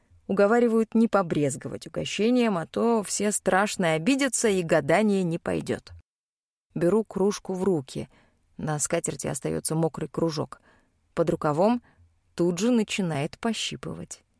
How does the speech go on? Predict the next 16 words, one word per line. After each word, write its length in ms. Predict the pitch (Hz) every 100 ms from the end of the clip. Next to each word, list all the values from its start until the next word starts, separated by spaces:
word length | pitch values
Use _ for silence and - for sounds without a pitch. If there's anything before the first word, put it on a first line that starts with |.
| _
Спасибо, 760 | - - 269 277 233 226 214 214
я 240 | 180 185
уже 200 | 208 202
догадалась, 760 | 202 190 202 170 160 147 135 -
что 240 | - - 151
пить 200 | - -
тут 160 | - 139 -
ничего 340 | 151 - 170
не 140 | 151 147
стоит. 420 | - 160 - - _ _ _ _ _ _ _
Рядом 320 | 214 240 254
со 160 | 226 240
мной 220 | 269 330
плюхают 540 | - 240 269 247 240 -
плетёную 600 | 214 214 240 240 240 220
вазочку, 640 | 185 156 131 - -